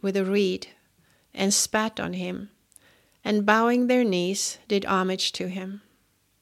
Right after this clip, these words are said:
And when they had mocked him, they took the purple off him, and put his own garments on him.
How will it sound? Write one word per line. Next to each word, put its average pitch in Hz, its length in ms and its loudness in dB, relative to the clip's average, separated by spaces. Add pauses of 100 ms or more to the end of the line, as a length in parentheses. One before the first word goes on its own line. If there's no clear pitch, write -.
(600)
And 226 160 0
when 254 160 6
they 269 140 6
had 277 200 2
mocked 254 320 0
him, 202 320 -6 (360)
they 185 100 2
took 208 320 -4
the 262 80 4
purple 196 500 0
off 180 280 -4
him, 190 280 -6 (300)
and 208 180 0
put 196 200 -2
his 202 180 0
own 190 260 -2
garments 180 540 -4
on 175 180 -4
him. 185 300 -8